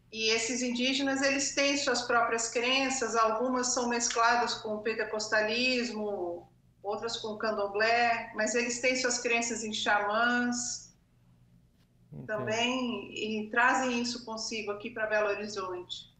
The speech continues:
Speaker 1: pra nossa terrinha.
Speaker 2: Sim. Sobre a questão da mu-, da mudança,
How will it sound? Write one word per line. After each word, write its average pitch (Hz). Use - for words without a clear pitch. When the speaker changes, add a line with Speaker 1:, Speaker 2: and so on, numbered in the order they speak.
Speaker 1:
pra -
nossa 196
terrinha. 190
Speaker 2:
Sim. 123
Sobre 180
a 185
questão 196
da 151
mu-, 139
da 143
mudança, 123